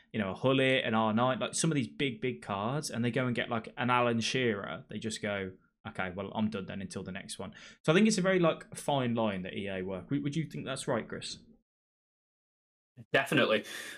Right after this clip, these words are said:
Speaker 2: I mean, <sighs> you've seen it already. If, if you look across any kind of content at the minute, you'll see that people are opening these, uh,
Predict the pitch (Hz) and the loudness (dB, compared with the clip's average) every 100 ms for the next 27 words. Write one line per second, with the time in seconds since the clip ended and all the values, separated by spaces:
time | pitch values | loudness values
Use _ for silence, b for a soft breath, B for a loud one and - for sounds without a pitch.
0 | B 120 123 131 127 131 - B B B | B 2 4 4 4 2 0 B B B
1 | - _ _ _ _ 131 131 - 165 151 | -20 _ _ _ _ 0 2 4 6 6
2 | 123 123 127 143 117 113 - 123 120 120 | 8 8 8 8 6 6 4 2 0 -2
3 | 127 123 147 135 - 120 120 110 113 113 | -2 4 6 6 6 2 2 4 4 4
4 | 107 110 101 113 113 110 98 - - 104 | 2 0 0 0 0 0 -4 -6 -8 -4
5 | 104 92 - 104 101 120 113 104 - 110 | 0 0 0 -2 0 2 4 2 0 -4
6 | 98 107 101 98 95 - 107 107 104 101 | -2 2 4 4 2 4 4 4 0 2
7 | 98 95 - - 110 104 101 98 92 - | 0 -2 -6 -2 2 2 2 0 0 -2
8 | - 104 101 95 90 90 90 | -4 2 4 6 6 2 0